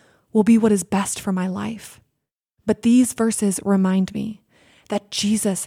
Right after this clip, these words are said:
has a far better view of his larger story. And he is at work in my life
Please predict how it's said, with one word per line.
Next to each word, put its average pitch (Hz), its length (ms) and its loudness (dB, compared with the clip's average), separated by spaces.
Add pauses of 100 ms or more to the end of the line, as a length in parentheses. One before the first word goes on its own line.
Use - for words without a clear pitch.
has - 340 -10
a 175 80 -12
far 214 720 -2 (120)
better 196 360 0
view 196 440 -4
of 202 140 -6
his 175 180 -6
larger 202 320 -6
story. 190 540 -10 (680)
And 214 120 6
he 247 260 4
is 247 140 4
at 220 100 0
work 226 260 2
in 214 160 0
my 202 200 0
life 214 520 -2